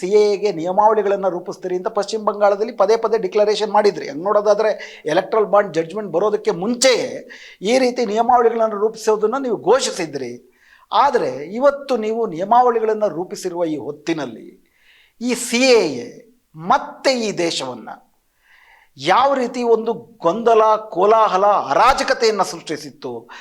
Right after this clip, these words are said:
ಮತ್ತೆ ಆ ಅರಾಜಕತೆಗೆ ಸ್-, ದೂಡಿ ಅದರ ಬೆಂಕಿಯಲ್ಲಿ ತಮ್ಮ ಚುನಾವಣೆಯ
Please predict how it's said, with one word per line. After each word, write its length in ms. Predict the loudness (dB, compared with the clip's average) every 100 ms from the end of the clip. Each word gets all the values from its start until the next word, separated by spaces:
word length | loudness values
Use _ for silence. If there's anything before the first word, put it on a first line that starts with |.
| -18 -2
ಮತ್ತೆ 420 | 0 0 0 2
ಆ 280 | 4 4 4
ಅರಾಜಕತೆಗೆ 640 | 2 0 -4 -6 -6 -6
ಸ್-, 200 | -8 -16 -20 _ -4
ದೂಡಿ 500 | 2 2 2 -6 -14 -20 -18 -16 0
ಅದರ 300 | 2 4 2
ಬೆಂಕಿಯಲ್ಲಿ 920 | 0 0 0 0 -2 2 2 2 -2
ತಮ್ಮ 280 | 0 -2 -2
ಚುನಾವಣೆಯ 580 | -8 0 2 2 0